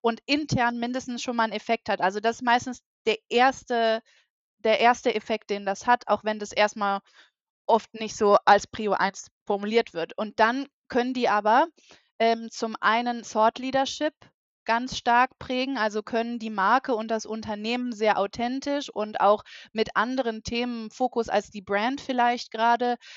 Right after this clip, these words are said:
dafür sorgen, dass Stakeholder aus der Branche positiv auf das Unternehmen aufmerksam werden, dass sie ins Relevant Set von Leuten,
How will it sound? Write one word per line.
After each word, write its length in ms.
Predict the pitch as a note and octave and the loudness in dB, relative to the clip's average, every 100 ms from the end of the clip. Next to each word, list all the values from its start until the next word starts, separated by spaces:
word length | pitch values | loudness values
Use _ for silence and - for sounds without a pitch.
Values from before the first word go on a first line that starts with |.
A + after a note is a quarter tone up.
| - | -2
dafür 300 | A3 - A3+ | -2 -2 -4
sorgen, 520 | G#3 A3 A#3 A#3 A#3 | 0 4 4 2 -2
dass 340 | G#3+ G#3+ G#3+ - | 2 2 2 -2
Stakeholder 800 | A3 A3+ - A#3 A#3 A3 G#3+ A3 _ - - | 0 0 -2 -2 2 4 4 2 _ -18 -2
aus 160 | G#3+ - | 0 2
der 160 | G#3+ | 0
Branche 640 | G3 G#3 B3 A#3+ B3 A#3 A3+ _ _ _ _ _ - | 0 0 0 2 4 4 2 _ _ _ _ _ -6
positiv 760 | - C#4 C4 B3 - A3+ G#3+ _ _ - | 0 2 0 -4 -4 -6 -6 _ _ 0
auf 200 | G3 - | 0 0
das 180 | G#3+ | -6
Unternehmen 380 | G#3+ G#3+ G#3 G3 | -6 -8 -8 -2
aufmerksam 720 | - C#4 D4 C4 B3+ B3 A#3 | 2 2 2 -2 -2 -4 -4
werden, 320 | A3 A3+ A3+ A3+ | 2 4 4 2
dass 160 | G#3 | -2
sie 80 | - | -2
ins 180 | G3+ G3+ | -8 -2
Relevant 460 | G#3 A3 A#3 A3 G#3+ | 4 4 4 0 -4
Set 280 | - A#3+ - | 0 0 0
von 240 | A#3 A3 | -4 -2
Leuten, 520 | G#3+ G#3 A3+ A3+ G#3+ | 2 4 4 -2 -12